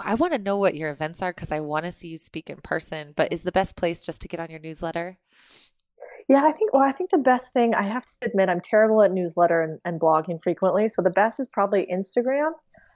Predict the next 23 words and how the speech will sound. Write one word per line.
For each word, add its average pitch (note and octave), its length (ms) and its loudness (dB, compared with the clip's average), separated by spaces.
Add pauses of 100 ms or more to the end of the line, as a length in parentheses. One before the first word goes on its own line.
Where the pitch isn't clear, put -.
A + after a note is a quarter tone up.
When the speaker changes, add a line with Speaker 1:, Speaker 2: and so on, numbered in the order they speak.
(180)
Speaker 2:
um, F#3 760 4
which G3+ 260 -2
is F3+ 140 0
just - 280 -4
Cody F#3+ 280 6
Sanchez, F#3+ 560 0
C F#3+ 120 2
O F3+ 60 4
D F3 180 2
I E3+ 220 6
E, F#3 280 0 (360)
uh, E3+ 240 4
S F3+ 220 -4
A - 20 4
N F3+ 180 2
C F#3+ 180 0
H F3 180 0
E F3+ 40 -2
Z. F#3 360 4 (160)
And, F3 560 4
um, E3+ 500 4
and F3 380 0
yeah, F#3+ 340 4